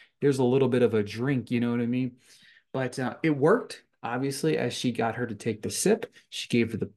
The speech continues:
uh, she gave her the, uh, quote unquote poison, and she walked in to inform them that she got Ikensu,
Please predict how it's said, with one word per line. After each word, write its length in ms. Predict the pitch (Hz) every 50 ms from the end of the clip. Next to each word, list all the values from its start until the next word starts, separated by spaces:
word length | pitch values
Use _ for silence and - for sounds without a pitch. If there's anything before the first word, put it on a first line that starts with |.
| - _ -
uh, 260 | 113 110 107 107 101 101
she 180 | - - 113
gave 280 | 107 - 117 120 113 113
her 140 | 120 117 110
the, 300 | 113 110 110 107 107 107
uh, 200 | 101 95 98 95
quote 280 | - - - 131 117
unquote 400 | 113 107 - - 117 107 - - _
poison, 420 | - 165 165 170 160 170 170 170 170 - - - - - _ -
and 140 | - 113 101
she 160 | - - 120
walked 420 | 110 113 131 156 165 160 - - - -
in 420 | - 147 143 147 151 147 131 - _ _ _ _
to 140 | - 135 123
inform 480 | 117 113 117 - 139 135 139 143 143
them 300 | 143 143 139 139 135 - _ _ _ _ _ _ _ _ _ _ _ _ _ _ _ -
that 220 | 160 123 123 113
she 200 | - - - 127
got 440 | 113 - 123 117 113 113 113 - - - _ _ - - - - - _ _ _ -
Ikensu, 800 | 139 135 - - 131 127 123 - - - 202 208 220 226 220